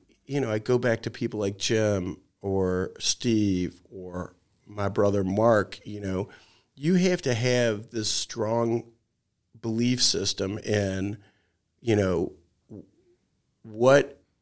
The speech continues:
you wanna accomplish in life. And if it's just making money, you're gonna be a sad guy. Uh,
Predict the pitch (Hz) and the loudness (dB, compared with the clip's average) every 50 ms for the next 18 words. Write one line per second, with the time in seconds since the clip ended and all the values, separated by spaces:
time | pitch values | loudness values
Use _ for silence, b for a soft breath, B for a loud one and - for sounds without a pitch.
0 | _ - 127 117 120 127 127 120 117 117 117 117 110 107 104 107 - - 120 117 | _ -20 -8 -2 0 2 2 4 2 2 2 2 0 -2 -4 -6 -4 -4 -2 -2
1 | 113 107 - 80 95 95 - 95 101 101 80 87 - - - - - - - - | -2 -2 -2 -2 -2 -2 -2 -4 -4 -8 -8 -10 -12 -12 -14 -16 -18 -20 -20 -20
2 | _ _ _ _ _ _ _ _ _ - 117 117 120 117 - 117 - - - - | _ _ _ _ _ _ _ _ _ -2 0 2 2 2 0 -2 -2 -2 -2 -2
3 | 127 135 131 - - 127 120 120 127 123 - 117 104 101 104 104 110 123 135 139 | 0 0 0 -2 0 2 2 2 2 2 0 -2 -2 -2 0 0 0 0 0 0
4 | 143 139 - _ _ _ _ _ _ _ 120 117 120 120 117 113 107 113 - 131 | -2 -6 -10 _ _ _ _ _ _ _ -2 0 2 2 2 2 -2 -2 -2 -2
5 | 117 120 110 101 92 92 98 98 - - - 120 110 107 107 101 98 - 95 95 | 0 0 -2 -4 -6 -6 -2 0 0 2 2 0 0 0 -2 -4 -6 -8 -8 -8
6 | 92 - - - - _ _ _ _ _ _ _ _ _ _ _ _ _ _ _ | -8 -8 -12 -14 -20 _ _ _ _ _ _ _ _ _ _ _ _ _ _ _
7 | _ _ _ _ 110 107 104 104 101 101 98 98 101 | _ _ _ _ -2 0 2 2 2 2 0 -2 -4